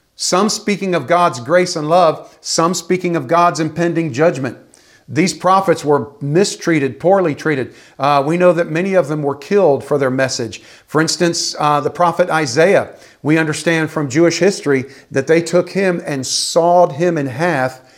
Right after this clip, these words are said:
while he was still alive. Can you imagine? And so they struggled and suffered.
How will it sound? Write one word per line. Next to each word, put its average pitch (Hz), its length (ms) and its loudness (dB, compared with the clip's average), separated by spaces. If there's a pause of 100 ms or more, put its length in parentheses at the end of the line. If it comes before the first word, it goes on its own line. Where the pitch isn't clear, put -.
(220)
while 143 200 4
he 143 100 0
was 131 160 0
still 151 300 0
alive. 123 480 0
Can 127 100 -4
you 127 120 -2
imagine? 113 520 -6 (400)
And 135 200 -2
so 170 240 4
they 156 180 2
struggled 156 540 0
and 135 100 -8
suffered. 127 420 -2